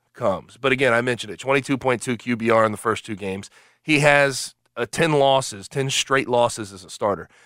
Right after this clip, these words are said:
At some point in your N F L career, when you're taken as, as highly as Justin Fields was, we're talking about a top ten quarterback pick,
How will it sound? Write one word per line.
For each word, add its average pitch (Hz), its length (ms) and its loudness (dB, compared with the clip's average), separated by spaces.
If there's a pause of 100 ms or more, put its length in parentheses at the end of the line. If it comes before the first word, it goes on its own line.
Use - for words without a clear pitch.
(140)
At 151 160 2
some 214 340 2
point 165 420 0 (800)
in 156 140 0
your 147 120 2
N 160 120 4
F 160 160 2
L 143 160 4
career, 110 580 -2
when 127 160 -4
you're 127 100 0
taken 143 440 0
as, 120 400 -2
as 120 180 -2
highly 127 560 2
as 110 200 -2
Justin 123 380 -4
Fields 107 380 -2
was, 90 400 -12 (100)
we're 104 80 -20
talking 120 200 0
about 117 160 2
a 98 40 -8
top 131 340 2
ten 120 220 -4
quarterback 104 560 -2
pick, 90 320 -10